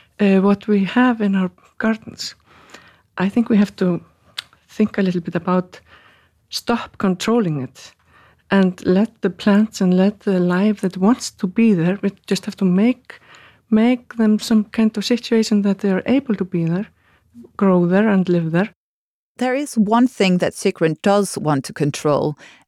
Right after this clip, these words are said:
Speaker 2: and that's the level of toxic waste in our cities. She thinks that nature can play a part in the fight against it. More precisely, fungi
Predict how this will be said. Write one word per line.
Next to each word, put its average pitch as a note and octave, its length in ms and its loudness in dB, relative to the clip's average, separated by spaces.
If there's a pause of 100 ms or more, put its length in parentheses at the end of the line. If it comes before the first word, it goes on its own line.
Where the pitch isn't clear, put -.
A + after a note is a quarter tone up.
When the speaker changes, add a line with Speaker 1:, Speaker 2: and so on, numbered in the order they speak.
Speaker 2:
and G#3 180 4
that's - 260 -2
the B3+ 80 0
level G3 300 2
of - 260 -6
toxic - 500 -4
waste E3+ 340 0
in E3 220 0
our F3+ 240 0
cities. - 680 -4 (520)
She D4 200 0
thinks G#3+ 340 -2
that - 160 -4
nature A3+ 500 0
can C#3+ 160 -2
play A3+ 220 0
a B3+ 80 0
part G3 400 -2
in G3+ 100 4
the G3 100 4
fight D#3 340 -4
against - 420 -4
it. C3 140 -4 (360)
More F3 180 2
precisely, G#3+ 760 0 (320)
fungi E3 640 0